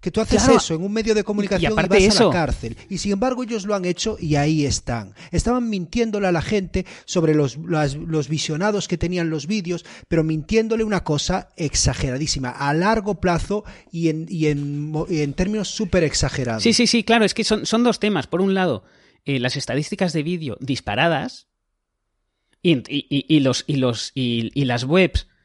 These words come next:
Speaker 2: apostando por el vídeo, eso es un factor, y luego el factor de invertir en, en tus propias noticias para que la gente las vea. Son dos cosas, y son dos cosas que han estallado. Porque cuando hay un negocio re-, no existen los negocios redondos. No existen lo-, no puedes alargar el, un negocio redondo durante demasiado tiempo.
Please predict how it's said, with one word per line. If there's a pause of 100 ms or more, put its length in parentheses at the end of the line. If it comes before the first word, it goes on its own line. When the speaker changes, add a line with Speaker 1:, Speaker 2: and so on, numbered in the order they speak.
(260)
Speaker 2:
apostando
por
el
vídeo,
eso
es
un
factor,
y
luego
el
factor
de
invertir
en,
en
tus
propias
noticias
para
que
la
gente
las
vea.
Son
dos
cosas,
y
son
dos
cosas
que
han
estallado. (720)
Porque
cuando
hay
un
negocio
re-,
no
existen
los
negocios
redondos. (1040)
No
existen
lo-,
no
puedes
alargar
el,
un
negocio
redondo
durante
demasiado
tiempo.